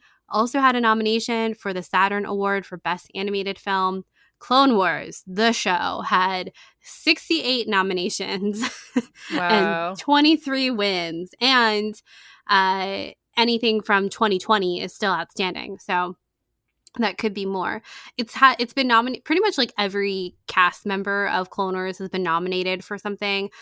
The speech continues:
Speaker 1: There were some interesting awards that it won that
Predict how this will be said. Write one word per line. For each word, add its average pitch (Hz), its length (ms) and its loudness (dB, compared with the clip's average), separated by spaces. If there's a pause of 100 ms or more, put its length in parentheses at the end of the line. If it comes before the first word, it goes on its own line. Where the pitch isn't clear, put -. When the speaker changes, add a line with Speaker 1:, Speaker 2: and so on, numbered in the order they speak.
(220)
Speaker 1:
There 220 100 0
were 226 80 0
some 233 220 -2
interesting 208 760 -2
awards 190 580 -2
that 180 140 -2
it 175 220 -8
won 185 580 0
that 170 320 2